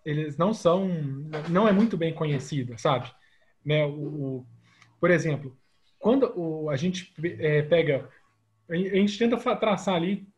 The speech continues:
um caminho entre ali os aglomerados globulares e aglomerados abertos. Quando a gente dispõe os aglomerados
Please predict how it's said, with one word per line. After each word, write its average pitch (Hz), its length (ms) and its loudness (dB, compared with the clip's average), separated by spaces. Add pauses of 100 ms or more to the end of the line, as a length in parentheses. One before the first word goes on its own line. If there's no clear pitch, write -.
(160)
um 156 320 -8
caminho 160 460 2
entre 127 220 -6
ali 127 120 -6
os 131 180 -2
aglomerados 131 580 -2
globulares 147 540 -2
e - 20 -2
aglomerados 165 520 -4
abertos. 127 520 -8 (640)
Quando 285 180 4
a 269 40 4
gente 247 200 0
dispõe 208 480 0
os 170 100 0
aglomerados 151 760 -2